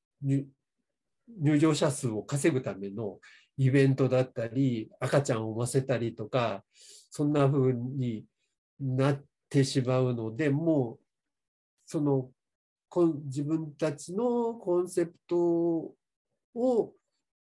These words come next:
それ、ゴー-、ゴールを考えて、じゃあ今、自分たちはここまで帰れるよねっていうところで、で、お客さんの反応を見ながら、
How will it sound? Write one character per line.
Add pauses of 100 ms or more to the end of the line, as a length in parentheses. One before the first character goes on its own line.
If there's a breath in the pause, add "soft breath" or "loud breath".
(500)
そ
れ、 (180)
ゴ
ー-、 (380)
ゴ
ー
ル
を
考 (100)
え
て、
じ
ゃ
あ
今、 (800)
自
分
た
ち
は
こ
こ
ま
で
帰
れ
る
よ
ね
っ
て
い
う
と
こ
ろ
で、 (260 loud breath)
で、 (460)
お
客
さ
ん
の
反
応
を
見
な
が
ら、